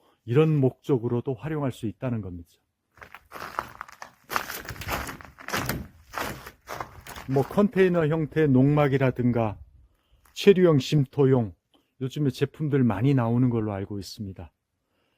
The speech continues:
근데 그런 제품들 설치하려면 기본적으로 오 톤 차 크레인이 달린 오 톤 차가 필요하지 않습니까? 근데 오 톤 차가 들어갈 수 있는 곳이 그렇게 조건들이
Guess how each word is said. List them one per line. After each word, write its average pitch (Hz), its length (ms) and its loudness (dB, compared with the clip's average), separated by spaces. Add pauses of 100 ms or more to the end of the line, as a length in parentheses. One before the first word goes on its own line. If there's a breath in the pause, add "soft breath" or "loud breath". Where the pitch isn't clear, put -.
(120)
근데 139 240 4
그런 151 320 6
제품들 135 440 2
설치하려면 135 680 0
기본적으로 117 760 2 (500 soft breath)
오 113 160 4
톤 151 300 0
차 139 480 -6 (600)
크레인이 175 460 4
달린 127 460 -2 (800)
오 127 100 -2
톤 156 240 -4
차가 139 240 -4
필요하지 131 460 -2
않습니까? 107 640 -10 (1500)
근데 139 220 0
오 123 120 6
톤 180 240 2
차가 170 240 4
들어갈 160 360 6
수 160 160 2
있는 143 240 4
곳이 131 380 0
그렇게 131 580 2 (880)
조건들이 131 720 2